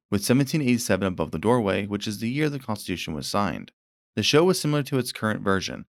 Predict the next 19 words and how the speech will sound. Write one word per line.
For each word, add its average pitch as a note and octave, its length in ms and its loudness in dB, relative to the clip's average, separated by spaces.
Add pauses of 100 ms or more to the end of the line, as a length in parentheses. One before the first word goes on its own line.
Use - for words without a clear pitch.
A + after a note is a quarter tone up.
(220)
with G2 80 -8
the G2 60 -2
film D3 260 4
discussing A#2+ 460 0
the G2 60 0
legacies G2+ 500 -2
of F2+ 80 -6
such - 320 -4
presidents F2+ 380 -2
as - 180 -10
George G2 300 0
Washington F2 480 -4
and C#2 80 -6
Andrew C2+ 160 -8
Jackson D2+ 520 -2 (300)
as G2 120 -2
a F2 60 -2
first - 300 -4
segment. F#2+ 460 -4